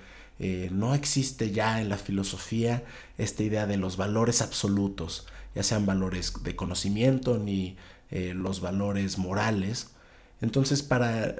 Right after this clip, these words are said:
para Camus en ese entonces, en la certidumbre de que vivíamos en un mundo, eh, cien por ciento verdadero, no existía. Entonces él, eh, se mete en, en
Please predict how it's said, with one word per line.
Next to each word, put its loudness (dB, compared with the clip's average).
para -4
Camus 4
en 6
ese 4
entonces, 2
en 2
la 0
certidumbre 6
de 2
que -4
vivíamos -2
en 0
un 0
mundo, 0
eh, -4
cien 2
por -2
ciento 0
verdadero, 0
no 4
existía. 0
Entonces 4
él, 6
eh, 2
se 0
mete 4
en, 0
en -2